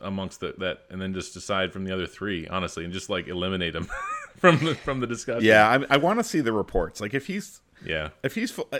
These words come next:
Speaker 2: like, it seems like, uh, it, it seems impossible to fathom that he could not be on the injury report, uh, again and not play. But
Speaker 1: I know.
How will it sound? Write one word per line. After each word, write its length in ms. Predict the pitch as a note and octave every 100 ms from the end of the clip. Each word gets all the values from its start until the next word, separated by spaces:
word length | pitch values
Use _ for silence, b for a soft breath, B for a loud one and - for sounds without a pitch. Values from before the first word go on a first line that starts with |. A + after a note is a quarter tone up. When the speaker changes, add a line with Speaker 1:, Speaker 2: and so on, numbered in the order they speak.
| -
Speaker 2:
like, 160 | F3 F3
it 100 | F3+
seems 320 | C#4+ F4+ B3
like, 200 | D3+ - - _ _ _
uh, 80 | C#3 C#3 -
it, 220 | D3+ D3
it 80 | D#3+
seems 320 | A3 G#3+ E3 - C3
impossible 560 | A2+ G#2+ G#2 - F#2+
to 80 | E2+
fathom 440 | - F2+ E2+ E2+
that 160 | E2 E2+
he 100 | G2+
could 160 | G#2 F2
not 260 | F#2 F#2
be 100 | G2
on 80 | F2+
the 100 | E2+
injury 340 | E2+ E2 G2 G2+
report, 580 | G2+ - G#2+ A2+ - _ _
uh, 340 | A2 G2 F2+ E2+ -
again 460 | G2+ F#2+ F#2+ A2
and 220 | - F#2+ F#2
not 220 | F2+ -
play. 320 | - G1+ G1+ -
But 300 | F#2+ E2 - B B B B F#2+
Speaker 1:
I 140 | E2+
know. 240 | D#2+ D#2+